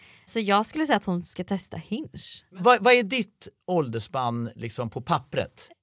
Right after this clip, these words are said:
Speaker 1: Jag tror att just nu har jag nog satt en regel, inte över trettioåtta
Speaker 2: Ja.
Speaker 1: och inte yngre.
Speaker 2: Och varför trettioåtta och inte fyrtio?
Speaker 1: För att, eh,
Speaker 2: Fyrtio låter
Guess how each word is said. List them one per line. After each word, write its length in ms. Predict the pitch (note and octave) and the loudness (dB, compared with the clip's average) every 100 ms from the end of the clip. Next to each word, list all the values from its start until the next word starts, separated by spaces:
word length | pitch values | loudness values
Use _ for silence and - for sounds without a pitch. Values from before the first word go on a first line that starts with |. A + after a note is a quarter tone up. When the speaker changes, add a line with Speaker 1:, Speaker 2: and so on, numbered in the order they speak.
| _ - | _ 0
Speaker 1:
Jag 140 | C4 | 0
tror 140 | - | 4
att 140 | C#4 - | 0 2
just 260 | B3+ C4+ C4 | -2 -2 0
nu 160 | C4+ | 2
har 360 | C4 B3 A#3 G#3+ | 4 8 8 8
jag 220 | G#3+ G3+ | 6 4
nog 560 | G3+ F#3+ F#3 F#3 F#3 - - - | 2 2 4 2 -2 -8 -10 -6
satt 260 | A3 G3+ | -6 -2
en 60 | F#3+ | -2
regel, 300 | F#3 F3+ F#3 | 0 -2 -4
inte 320 | B3 A3+ A#3 | -4 0 4
över 200 | G#3+ F#3+ | 4 2
trettioåtta 680 | F#3+ G3 F#3+ F#3 - G3 D#4 _ | -4 -4 -4 -2 2 2 2 _
Speaker 2:
Ja. 300 | - A2+ D3+ D#3+ | -2 0 0 -2
Speaker 1:
och 220 | G#3 G#3 | -4 -4
inte 580 | - G#3+ G3+ F3+ F#3 - | -4 -4 -2 -2 -4 -2
yngre. 400 | F#3+ F3+ F3+ F3 | -2 -2 0 2
Speaker 2:
Och 60 | F3 | 6
varför 240 | G#3+ - | 6 4
trettioåtta 440 | - F3+ F#3 - D#3+ | -2 -2 -2 -2 -2
och 20 | |
inte 160 | B2 | -4
fyrtio? 500 | A#2+ - - - - - _ _ _ _ - B3 - | -6 -8 -12 -16 -16 -16 _ _ _ _ -10 -8 -8
Speaker 1:
För 100 | - | -8
att, 160 | C#4 - | -10 -10
eh, 300 | - - B3 A#3 - | -14 -10 -10 -10 0
Speaker 2:
Fyrtio 280 | F#3+ - D#3+ | 0 2 -2
låter 480 | C3 A2+ G#2+ G#2+ | -2 -2 0 -2